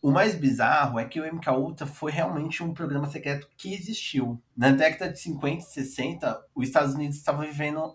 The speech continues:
a Guerra Fria, né? Depois da guerra, da Segunda Guerra Mundial, o mundo se polarizou entre Estados Unidos com o capitalismo e a União Soviética com o socialismo, com o comunismo, né? E aí, começou a rolar umas notícias de que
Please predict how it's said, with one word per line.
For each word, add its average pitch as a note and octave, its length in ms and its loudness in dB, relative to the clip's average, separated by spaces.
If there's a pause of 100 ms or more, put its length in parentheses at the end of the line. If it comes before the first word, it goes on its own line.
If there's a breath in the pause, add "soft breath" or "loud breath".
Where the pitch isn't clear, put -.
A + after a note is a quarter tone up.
a B2+ 100 2
Guerra C3+ 240 4
Fria, D#3 340 -2
né? A2+ 360 -2
Depois A2+ 400 0
da B2+ 60 0
guerra, A#2+ 420 0
da A2 140 -8
Segunda A2+ 280 -6
Guerra A2 160 0
Mundial, A#2 720 2
o A#2 80 0
mundo B2 220 2
se C3 140 -10
polarizou B2 580 0
entre C3 140 0
Estados B2 340 -2
Unidos A#2 720 -2
com C3 80 -4
o B2 40 -2
capitalismo C#3+ 880 0 (100)
e C3 80 6
a C3 60 8
União C3+ 280 10
Soviética C#3 560 0
com D#3+ 120 -12
o - 20 -8
socialismo, D3 800 -6 (140)
com B2 80 -2
o A2+ 60 0
comunismo, A2+ 540 0
né? G2+ 160 -12 (160)
E D#3 100 6
aí, D#3+ 560 8
começou E3 380 2
a E3 40 10
rolar D#3+ 260 6
umas D#3+ 200 4
notícias D#3+ 520 -6
de D#3+ 140 -6
que D#3 920 -2